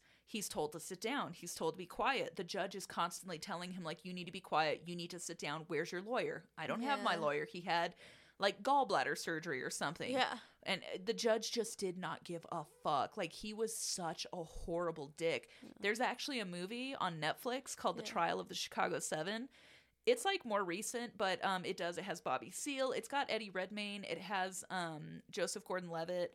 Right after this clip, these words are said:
Speaker 2: Oh, okay.
Speaker 1: It's got, like, some pretty big name. Oh, Sacha Baron Cohen is in it
Speaker 2: Oh, okay.
Speaker 1: randomly.
Speaker 2: Oh.
Speaker 1: He's, he plays, um,
Speaker 2: That's funny.
Speaker 1: one of the Hoffmans. Um, it's a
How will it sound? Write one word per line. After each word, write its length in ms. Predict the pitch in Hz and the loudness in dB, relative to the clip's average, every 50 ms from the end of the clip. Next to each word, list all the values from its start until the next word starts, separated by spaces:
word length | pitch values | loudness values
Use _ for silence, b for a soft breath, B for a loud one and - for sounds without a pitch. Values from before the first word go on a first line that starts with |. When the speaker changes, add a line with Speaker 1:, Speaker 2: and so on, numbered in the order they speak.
| - 277 | -10 -12
Speaker 2:
Oh, 200 | 302 370 359 - 190 | -12 -10 -8 -8 -8
okay. 180 | 190 - - 214 | -8 -8 -2 -2
Speaker 1:
It's 140 | 220 220 214 | 0 2 4
got, 220 | 311 311 - - | 4 4 4 4
like, 200 | 466 453 381 - | 2 0 0 0
some 180 | - - 294 262 | -2 -4 -4 -2
pretty 220 | - 330 294 466 427 - | -2 -2 -2 -2 2 4
big 180 | 240 214 247 | 4 4 4
name. 140 | 226 254 247 - | 4 0 0 2
Oh, 140 | 320 349 | 2 2
Sacha 380 | 262 - - 302 320 - - 381 | 2 2 4 4 4 4 2 2
Baron 260 | 381 381 370 359 - | 4 4 4 2 2
Cohen 440 | - 247 285 359 370 202 156 151 147 | 0 0 0 2 2 2 2 0 2
is 200 | 127 202 277 - | 2 4 4 4
in 120 | 240 190 | 2 2
it 60 | 175 247 240 220 | 2 4 4 2
Speaker 2:
Oh, 20 | |
okay. 80 | 190 - | 4 6
Speaker 1:
randomly. 640 | 220 208 226 226 - - - 180 156 165 160 131 - | 6 4 4 2 0 0 2 2 4 4 4 4 2
Speaker 2:
Oh. 40 | 254 262 | 2 2
Speaker 1:
He's, 240 | 285 262 269 - - | 0 0 0 -2 -4
he 140 | - 277 294 | -2 -2 -2
plays, 440 | 226 - - 240 226 254 247 - - | 0 0 2 2 2 2 0 -2 0
um, 40 | - 196 202 202 | 0 0 2 2
Speaker 2:
That's 140 | 208 196 | 0 -2
funny. 340 | 190 185 190 180 190 226 208 - - - | -2 -4 -6 -6 -6 -8 -10 -12 -20 -8
Speaker 1:
one 180 | 175 208 208 214 | -2 0 0 2
of 60 | 196 | 2
the 80 | 202 | 2
Hoffmans. 500 | 214 233 208 214 - 170 151 160 175 - B B B B B B B B B | 4 4 2 2 0 -6 -8 -8 -8 -8 B B B B B B B B B
Um, 400 | - 202 190 180 170 160 156 160 - _ _ _ _ - - | 4 6 6 6 4 0 -4 -8 -10 _ _ _ _ 4 4
it's 180 | 247 277 - - | 6 6 6 6
a 180 | 285 208 165 | 6 6 6